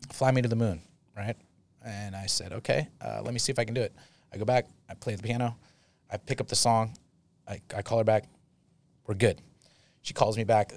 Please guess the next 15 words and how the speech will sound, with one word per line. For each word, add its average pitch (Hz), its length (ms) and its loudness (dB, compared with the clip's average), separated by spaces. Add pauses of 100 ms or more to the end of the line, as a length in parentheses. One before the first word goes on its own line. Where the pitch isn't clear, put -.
the 104 100 -6
day 107 240 0
of 101 100 0
the 98 80 -10
funeral. 104 280 -6
"Hey, 110 240 0 (400)
a 107 120 -4
composer 175 540 2
has 92 120 -2
come 101 200 0
in 90 140 -4
who 113 220 -4
plays 113 260 -6
the 107 60 -8
violin, 120 540 0